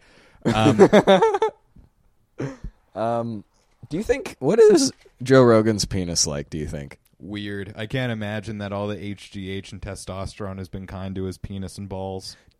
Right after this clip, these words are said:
Speaker 2: I don't know if the audience is gonna get that, but
Speaker 1: Uh, do you know, uh, you,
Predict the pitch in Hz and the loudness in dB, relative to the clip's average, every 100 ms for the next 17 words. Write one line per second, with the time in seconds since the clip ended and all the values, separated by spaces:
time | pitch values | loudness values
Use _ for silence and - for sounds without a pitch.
0 | - 101 113 113 107 107 87 92 92 92 | -2 0 2 2 -2 -2 0 0 -2 -6
1 | - 87 92 85 85 87 - 78 76 104 | -10 -10 -8 -8 -6 -6 -6 -10 -8 -8
2 | 107 107 107 - _ _ 117 127 139 156 | -8 -8 -10 -14 _ _ -12 -8 -4 -2
3 | 151 139 135 135 127 151 165 190 170 160 | -2 -2 -4 -6 -6 4 6 8 4 -4
4 | 127 143 | -8 -10